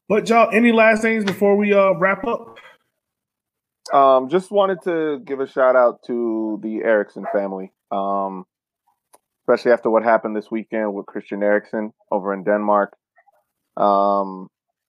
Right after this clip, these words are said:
Speaker 2: that was a pretty scary moment and, uh, is a reminder to all of us that, uh,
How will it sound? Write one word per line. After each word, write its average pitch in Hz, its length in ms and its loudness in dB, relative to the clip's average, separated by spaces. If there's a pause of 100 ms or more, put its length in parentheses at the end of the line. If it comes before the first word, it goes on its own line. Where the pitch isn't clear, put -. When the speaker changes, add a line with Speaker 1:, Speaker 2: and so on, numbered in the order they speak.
(380)
Speaker 2:
that 110 240 0
was 110 260 -6
a 101 300 2 (140)
pretty 117 260 -2
scary 104 460 -2
moment 98 420 -6 (640)
and, 95 320 -8
uh, 92 480 -4
is 98 100 -10
a 101 60 -2
reminder 101 680 -2 (220)
to 110 120 -8
all 104 180 4
of 101 100 -2
us 110 380 0 (100)
that, 92 240 -4 (960)
uh, 107 160 2